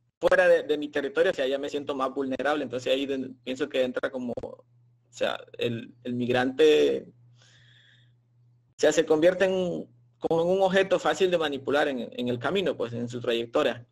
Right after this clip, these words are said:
en su recorrido. Bueno, el migrante, migrante, eh, bueno, desde mi experiencia, o sea, n-, no dice mucho, no dice mucho en relación a, a estas políticas en contra de,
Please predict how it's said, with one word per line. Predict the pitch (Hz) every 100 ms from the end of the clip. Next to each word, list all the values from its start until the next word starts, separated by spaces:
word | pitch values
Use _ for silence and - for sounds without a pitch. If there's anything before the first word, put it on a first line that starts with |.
| _
en | -
su | -
recorrido. | 123 120 117 139 139 - _ _ _ _ _ _ _ _ _ _ _ _ _ _ _ _ _ -
Bueno, | 131 120 107 -
el | 127 135
migrante, | 131 127 123 156 190 214 208 202
migrante, | 180 165 151 180 196 196 - 202 196 -
eh, | 135 135 127 123 117 - - _ _ _ -
bueno, | 127
desde | 120 127 147 131 139
mi | 135
experiencia, | 131 127 127 147 170 185 180 180 -
o | _ _ _ _ _ _ _ _ _ _ _ _
sea, | 110
n-, | 123 127 135 147 - _ _ _ _ _ _ _ _ _ _ _ _
no | 135 151 175
dice | 202 208 214
mucho, | 185 185 196 185 127 - 131
no | 135
dice | 160 160 156
mucho | 147 156 139
en |
relación | 127 123 - 135
a, | 127 - - - _
a | 123
estas | 123 135
políticas | - 123 131 - - 120
en |
contra | 117 117 117 113
de, | 110 110